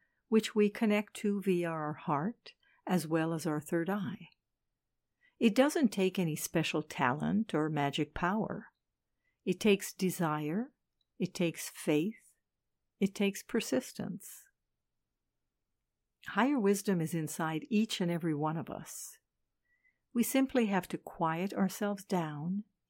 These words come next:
inside and out, and pay attention to everything and everyone.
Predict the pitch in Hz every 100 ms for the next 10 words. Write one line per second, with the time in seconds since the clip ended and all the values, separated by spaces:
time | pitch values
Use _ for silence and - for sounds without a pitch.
0 | 214 214 196 196 175 180 190 160 147 220
1 | - - _ _ _ _ _ _ _ _
2 | 220 226 226 208 - 269 349 - - 247
3 | 269 - 156 143 - - 185 185 196 185
4 | 202 190 190 180 165 - 175 170 170 -
5 | - - 185